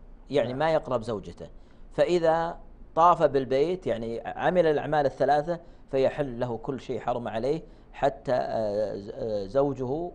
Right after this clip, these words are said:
Speaker 1: ف-، آه، تكون حلالاً، آه، ي-، يتحلل التحلل الثاني وهو التحلل التام. آه، هذه الأعمال التي، آه، يعملها الحاج لم يكن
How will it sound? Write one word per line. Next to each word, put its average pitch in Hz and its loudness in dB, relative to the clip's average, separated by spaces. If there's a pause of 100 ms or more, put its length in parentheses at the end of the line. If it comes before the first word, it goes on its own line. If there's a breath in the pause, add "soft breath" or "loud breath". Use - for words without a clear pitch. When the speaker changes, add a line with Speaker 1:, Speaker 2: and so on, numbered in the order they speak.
(140)
Speaker 1:
ف-، 117 0 (380 soft breath)
آه، 101 -4
تكون 123 -2
حلالاً، 117 -2 (200)
آه، 104 -8
ي-، 113 -8
يتحلل 120 -2
التحلل 117 -4 (320 soft breath)
الثاني 113 -4
وهو 117 -4
التحلل 110 -6
التام. 95 -8 (760 soft breath)
آه، 120 0 (220)
هذه 233 -2
الأعمال 156 0
التي، 120 -4 (100)
آه، 113 -4
يعملها 127 0
الحاج 107 -2 (500 soft breath)
لم 202 4
يكن 180 -4